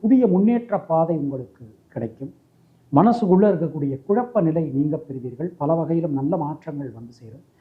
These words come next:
சின்ன சின்ன விஷயங்கள்ல இருக்கக்கூடிய குழப்பங்கள் கூட விலகப் பெறுவீர்கள். எந்த விஷயத்திலும் ஒரு தெளிவான முடிவுக்கு உங்களால வர முடியும்.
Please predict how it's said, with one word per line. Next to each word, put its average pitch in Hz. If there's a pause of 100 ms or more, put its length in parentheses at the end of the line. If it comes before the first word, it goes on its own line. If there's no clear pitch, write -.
(360)
சின்ன 285
சின்ன 247
விஷயங்கள்ல 220
இருக்கக்கூடிய 165
குழப்பங்கள் 170
கூட 151
விலகப் 151
பெறுவீர்கள். 120 (560)
எந்த 214
விஷயத்திலும் 233
ஒரு 180
தெளிவான 220
முடிவுக்கு 220 (180)
உங்களால 147 (380)
வர 127
முடியும். 131